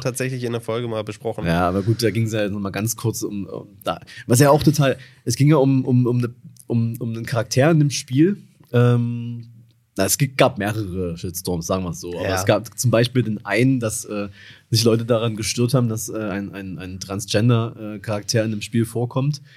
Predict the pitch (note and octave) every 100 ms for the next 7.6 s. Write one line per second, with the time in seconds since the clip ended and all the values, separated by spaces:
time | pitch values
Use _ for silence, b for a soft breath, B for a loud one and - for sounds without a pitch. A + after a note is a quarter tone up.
0 | B B B _ A#2+ A#2 A2+ A2 A2 -
1 | - _ _ _ _ - B2 C#3 C#3 C#3
2 | B2+ A#2+ B2 C#3+ B2+ C3 B2 B2 A2+ A#2
3 | A#2 G#2+ G#2+ A2 _ _ - G2+ F2+ A2
4 | A2 A2 A2 A2+ G2 - D#3 D#3+ A#2+ G#2+
5 | G#2 G2 E2+ G2 F#2+ - E2+ F2+ B2+ B2+
6 | G#2+ F2+ B B B B B - - b
7 | - - - C#3+ D3+ -